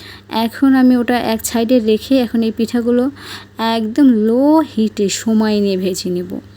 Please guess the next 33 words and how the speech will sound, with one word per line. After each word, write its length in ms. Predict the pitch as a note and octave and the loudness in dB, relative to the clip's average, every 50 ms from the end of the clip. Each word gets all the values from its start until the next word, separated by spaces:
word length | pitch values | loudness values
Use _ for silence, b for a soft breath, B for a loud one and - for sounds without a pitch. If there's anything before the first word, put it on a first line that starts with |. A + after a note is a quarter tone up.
| B B B B B B B B B B B | B B B B B B B B B B B
আমার 340 | B - G#3 A3 A3+ B3 B3+ | B -4 -2 -2 0 0 0
এই 60 | C#4 | 0
প্রত্যেকটা 640 | C4+ C4+ - G#3+ G#3+ G#3 - - C4 C4 - - C#4 C#4 - | -2 -2 -2 -2 -2 -2 -2 -4 -6 -4 -2 -2 -4 -2 -2
পিঠা 280 | - A3+ A3 - C4 | -4 -4 0 0 0
ভেজে 500 | B3+ G3+ F#3 F#3+ G#3 G#3 G#3+ G#3 A3+ A3 | 0 0 -2 -2 0 2 2 2 2 0
নিতে 240 | G#3+ G#3+ G#3+ - A#3+ | 0 0 0 -2 -4
সময় 320 | - - A3+ G#3 G3+ G3+ G3+ | -4 -2 -2 -2 -2 0 -2
লেগেছে 400 | G3 G3 F#3+ G3+ - - B3 A3+ | -2 -2 -4 -4 -6 -4 -6 -6
প্রায় 340 | - - A3+ G3+ G3+ G#3 | -6 -6 -8 -6 -4 -4
দশ 380 | G3 F#3+ F#3+ F#3+ F#3+ F#3 - - | -4 -4 -4 -4 -4 -6 -8 -6
থেকে 240 | - A#3+ A#3 A#3+ A#3+ | -4 -4 -4 -2 -4
বারো 300 | G#3 G3+ F#3+ F#3 F3+ F3+ | -4 -4 -4 -4 -4 -4
মিনিট 280 | F3+ F#3 F#3 F#3 F3+ F3+ | -4 -4 -4 -4 -6 -8
মতো। 120 | G3 F#3+ F#3 - | -10 -12 -10 -8
তাহলে 240 | G#3+ G#3+ A3+ A#3+ A#3+ | -6 -6 -4 -4 -4
বুঝতেই 400 | G#3 G3 G3+ - - - B3 B3 | -4 -4 -4 -4 -4 -2 -2 -2
পারছেন 500 | A#3+ - B3 A#3+ - - - C4 C4+ D4 D4 B B B B B B B B B | -2 -2 -4 -4 -4 -4 -4 -2 -2 -2 -4 B B B B B B B B B
এটা 200 | - G#3 - A3 | -10 -6 -4 -6
ক-, 220 | G#3+ - - - - G#3+ - | -6 -6 -10 -16 -16 -6 -2
কতটা 340 | - A3+ A3+ A3+ A3 - B3 | -2 -2 0 -2 -2 -2 -2
আঁচে 440 | - A3 G#3+ G#3 G#3 - - A3+ G#3 | -2 0 -2 -2 -2 -4 -4 -4 -2
ভেজে 220 | G3 G#3+ G3 G#3+ | -2 -2 -2 -2
নিতে 220 | G#3 G3+ G3 - G#3+ | -2 -2 -2 -4 -4
হবে। 200 | A3+ A3 A3+ G#3+ | -2 -2 -2 -2
যদি 320 | - - C4 C4 C4+ C#4+ | 0 0 0 2 2 0
আপনি 220 | C#4+ C#4+ - C#4+ B3+ | -2 -2 -2 -2 -2
হাই 360 | - - - C4+ C#4+ D#4 D#4+ | -4 -4 -4 -2 0 2 2
হিটে 220 | C4 B3 A#3 - | 2 2 0 -2
এটা 120 | G#3+ - G#3+ | -2 -4 -4
ভাজতে 480 | F#3+ F#3 G#3 G3+ G3+ - - - G#3+ | -6 -6 -6 -6 -8 -6 -4 -4 -2
চান, 280 | G3+ - G#3+ F#3+ F#3 F#3 | -2 -2 -2 -2 -2 -4
তাহলে 420 | F3+ - G#3 G#3 G3+ A#3 A#3+ A#3+ | -4 -4 -6 -4 -4 -2 -2 -4
কিন্তু 500 | B3 - - G#3+ G#3 G3+ G3 - A#3 C4+ | -4 -4 -4 -4 -4 -4 -4 -4 -4 -4